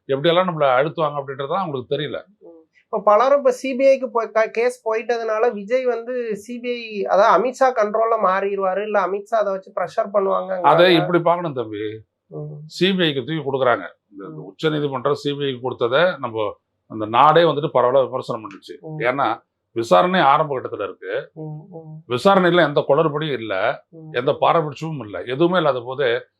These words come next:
Speaker 1: இவங்க ம-, விசாரிச்சா பாரபட்சமா இருக்கும் அப்படின்னு சொல்லி மனு போட வச்சு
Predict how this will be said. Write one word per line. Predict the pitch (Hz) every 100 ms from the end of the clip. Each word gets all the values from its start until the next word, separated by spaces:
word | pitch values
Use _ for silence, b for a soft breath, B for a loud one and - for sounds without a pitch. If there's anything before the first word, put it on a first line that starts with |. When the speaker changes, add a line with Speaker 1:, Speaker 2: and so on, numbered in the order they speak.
| _ _ _
Speaker 1:
இவங்க | 175 196 220 208
ம-, | 180 165 160 165
விசாரிச்சா | 233 214 175 214 247 -
பாரபட்சமா | 175 208 175 165 170 165 156
இருக்கும் | 156 165 151
அப்படின்னு |
சொல்லி | 143 151 165 202 165 131 156 _ _ _
மனு | 147 170 220
போட | 170 156
வச்சு | 139 139 - 139 113